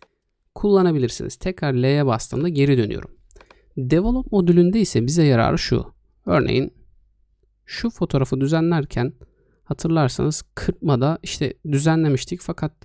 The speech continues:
yamuk olmuştu. Tekrar kırpma yapmıştık. Şimdi kırpma modülü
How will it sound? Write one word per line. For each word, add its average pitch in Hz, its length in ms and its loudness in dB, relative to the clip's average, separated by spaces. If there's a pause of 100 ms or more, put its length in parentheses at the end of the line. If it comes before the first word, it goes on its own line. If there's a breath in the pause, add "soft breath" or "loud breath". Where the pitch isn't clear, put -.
(520)
yamuk 160 340 2
olmuştu. - 340 -6
Tekrar - 460 -4
kırpma - 260 -10
yapmıştık. - 500 -12 (840)
Şimdi 214 420 -4 (520)
kırpma 196 320 -2
modülü 170 400 2